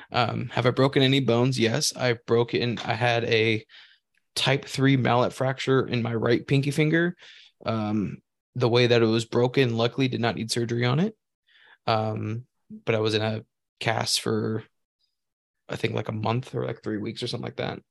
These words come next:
Um, I've had stitches in my chin. Uh, I've, let's see, technically I've broken my neck. That was sophomore year during wrestling.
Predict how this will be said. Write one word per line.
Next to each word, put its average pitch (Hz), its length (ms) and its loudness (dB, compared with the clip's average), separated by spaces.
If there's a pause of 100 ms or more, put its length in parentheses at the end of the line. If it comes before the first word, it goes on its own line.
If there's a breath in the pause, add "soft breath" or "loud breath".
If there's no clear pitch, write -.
(500 soft breath)
Um, 107 640 -4
I've 113 220 0
had 110 380 -2
stitches 113 680 -4
in 113 300 -2
my 113 80 -4
chin. 233 480 0 (1000 soft breath)
Uh, 73 600 -4 (100)
I've, 104 1080 -2 (2000)
let's - 200 -10
see, 78 340 -6 (800)
technically 147 460 4
I've 131 120 0
broken 131 300 4
my 131 80 2
neck. 131 380 -2 (1200)
That 98 140 -4
was 113 320 0
sophomore 120 480 2
year 120 280 4
during 110 300 0
wrestling. 151 560 -2